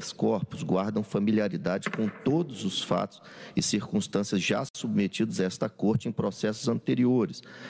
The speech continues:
relativos ao inquérito policial número tal, no qual se investigou a cognominada Operação Chequinho, que, por sua vez, subsidiou a ação penal trinta e quatro setenta, na qual o Ministério Público Eleitoral do Estado do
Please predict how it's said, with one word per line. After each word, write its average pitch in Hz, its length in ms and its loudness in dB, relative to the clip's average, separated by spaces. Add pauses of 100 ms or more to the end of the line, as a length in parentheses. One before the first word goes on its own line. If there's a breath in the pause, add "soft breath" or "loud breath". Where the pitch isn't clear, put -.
(120)
relativos 95 540 0
ao 104 60 4
inquérito 95 440 0
policial 87 500 0
número 92 300 2
tal, 98 500 -2 (500 loud breath)
no 104 140 4
qual 120 220 0
se 123 140 -4
investigou 107 520 2
a 107 60 0
cognominada 110 800 2
Operação 101 540 -2
Chequinho, 107 640 2 (560 loud breath)
que, - 120 0
por - 180 2
sua 123 200 -2
vez, 104 260 0
subsidiou 120 640 0
a 117 40 2
ação 120 240 -2
penal 95 360 0
trinta 113 340 -2
e 95 60 0
quatro - 340 -4 (220)
setenta, - 640 -2 (340 loud breath)
na 107 140 2
qual 139 220 -2
o - 20 0
Ministério 135 480 2
Público 135 460 -2
Eleitoral 95 480 0
do 87 100 -2
Estado - 380 -2
do - 80 -4